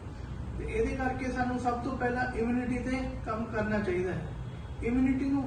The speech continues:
ਵਧੀਆ ਕਰਨ ਲਈ ਆਯੁਰਵੈਦਿਕ ਜਿਹੜੀ ਹਰਬਸ ਨੇ, ਉਹ ਸਭ ਤੋਂ ਵਧੀਆ ਹੈ ਗਿਲੋ।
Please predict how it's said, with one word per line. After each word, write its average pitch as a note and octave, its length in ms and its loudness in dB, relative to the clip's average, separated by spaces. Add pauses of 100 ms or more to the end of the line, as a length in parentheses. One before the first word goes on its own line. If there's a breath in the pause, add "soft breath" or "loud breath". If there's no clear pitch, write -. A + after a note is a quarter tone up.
ਵਧੀਆ B3 300 0
ਕਰਨ A#3+ 300 0
ਲਈ A3+ 240 6 (840)
ਆਯੁਰਵੈਦਿਕ A#3 580 2
ਜਿਹੜੀ B3+ 240 0
ਹਰਬਸ G#3+ 420 0
ਨੇ, G#3+ 300 0
ਉਹ G#3+ 100 -2 (160)
ਸਭ A3 220 -2
ਤੋਂ B3+ 160 -4
ਵਧੀਆ A#3+ 280 2
ਹੈ A#3 280 2
ਗਿਲੋ। G3 260 4